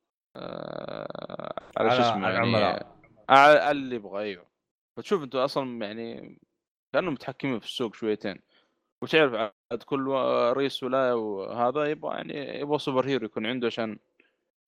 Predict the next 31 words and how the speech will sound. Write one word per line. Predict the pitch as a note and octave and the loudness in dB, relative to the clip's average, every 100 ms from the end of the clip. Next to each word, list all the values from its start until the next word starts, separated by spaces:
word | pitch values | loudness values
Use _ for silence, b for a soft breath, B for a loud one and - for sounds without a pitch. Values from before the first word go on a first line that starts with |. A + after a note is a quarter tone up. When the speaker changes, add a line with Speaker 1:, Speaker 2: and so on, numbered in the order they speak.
| _ | _
Speaker 2:
هذا | C#3 E3+ E3 | 4 4 4
على | C#3 | 2
وش؟ | D3 F3 - | 0 -2 -6
على | G2 G2+ G#2 G#2 G2+ F2 | -4 -2 -2 -2 -2 -4
أمازون | G#2 A2+ D#3 A3+ | -4 -2 -2 0
ولا | G#3+ D3+ | -2 0
على | B2 B2 A2+ A2 G2+ F2+ - - | 0 2 2 0 -4 -8 -14 -10
نتفليكس؟ | A2+ B2 A#2 - - - _ _ _ _ _ _ _ - | -10 -4 -6 -6 -20 -20 _ _ _ _ _ _ _ -4
Speaker 1:
على | G2+ A#2 B2 | 4 4 4
أمازون | A2+ G#2 F#2 - _ _ - | 2 -4 -10 -12 _ _ -18
برايم. | A2 A2 F2+ - _ _ _ _ - | -6 -4 -4 -8 _ _ _ _ 6
ترى | G#3 | 6
أمازون | B2+ A#2+ B2+ | 6 0 -2
برايم | A2+ A2+ G#2 | -2 -2 -4
عنده | B2+ G#2+ | -8 -10
مح-، | G2+ | -10
مرة | G#2 A2+ | -8 -6
ممتاز | G2 F#2 - F#2 | -6 -8 -10 -8
أنا | F#2+ | -10
أشوف. | F#2+ G2 - B B _ | -12 -16 -18 B B _
ذا | A#2 | 2
بويز | F3 F#3 | 4 4
هذا | D3 C#3 | 2 2
والله | B2+ C#3 C3 | 0 0 0
يعني | A#2 G#2+ G#2 | -2 -4 -8
ما، | G#2+ A#2 | -8 -4
ما، | C#3+ | -2
ما | C#3 C3+ | -2 -4
توقعت | B2+ G#2+ | -4 -4
بالشكل | G2 - A2+ G2+ | -6 -6 -6 -6
هذا. | G2 F#2+ F#2 F2+ | -6 -8 -12 -16